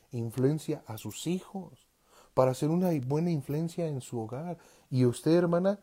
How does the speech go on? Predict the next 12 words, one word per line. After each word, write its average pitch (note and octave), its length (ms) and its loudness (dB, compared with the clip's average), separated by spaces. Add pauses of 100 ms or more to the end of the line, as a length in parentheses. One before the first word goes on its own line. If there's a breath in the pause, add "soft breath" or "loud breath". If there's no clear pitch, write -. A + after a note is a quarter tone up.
(160)
pida C3 380 0
el A#2+ 100 -4
consejo A2+ 520 -8
a A2+ 60 -6
Dios, A2+ 460 -12 (480 soft breath)
pida C#3+ 360 -2
el B2 100 -2
consejo A#2+ 440 -8
al A#2+ 100 -10
Señor, A#2+ 280 -8
dígale, C#3+ 300 -2
"Señor, C#3 440 -4